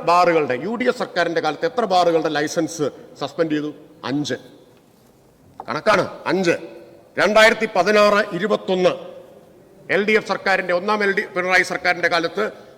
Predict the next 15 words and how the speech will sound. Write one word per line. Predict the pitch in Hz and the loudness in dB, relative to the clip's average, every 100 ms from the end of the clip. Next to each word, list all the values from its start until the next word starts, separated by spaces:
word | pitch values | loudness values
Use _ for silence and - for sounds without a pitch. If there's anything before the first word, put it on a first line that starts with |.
| - | -6
മുപ്പത്തിയേഴ് | 156 190 - 240 240 247 240 | -4 -4 -2 -2 2 4 6
ബാറുകളുടെ | 208 208 202 202 196 | 6 4 4 2 0
ലൈസൻസാണ് | 196 190 196 185 185 170 165 - - - | 0 0 -2 -4 -4 -2 -2 -6 -20 -8
സസ്പെൻഡ് | 160 - 170 | -8 -4 -2
ചെയ്തിട്ടുള്ളത്. | 160 156 131 101 85 - - - 143 | 0 -2 -4 -10 -14 -20 -20 -14 -2
നിങ്ങളുടേതിന്റെ | 175 220 233 226 226 220 240 247 - - 139 | 2 4 6 6 4 4 4 4 -4 -12 -2
ഏഴരട്ടി, | 180 220 214 214 208 - 190 - - - - - - - - | 2 4 6 6 4 0 -2 -4 -12 -8 -8 -8 -12 -10 -4
ഏഴരട്ടി. | 185 214 202 - 143 - - - - - - - | 0 2 0 -2 -4 -6 -8 -10 -12 -14 -14 0
രണ്ടായിരത്തി | 175 226 247 240 | 4 8 6 6
ഇരുപത്തൊന്ന് | 233 254 247 247 240 247 - - - | 2 2 4 4 2 0 -10 -18 -4
പത്-, | 180 180 208 | -4 -4 -4
ഇരുപത്തിനാല്, | 214 247 214 196 160 - - - | 0 0 2 0 0 -4 -16 -10
ഈ | 180 | -4
മൂന്ന് | 214 214 214 | 0 2 4
കൊല്ലം, | 202 185 | 4 2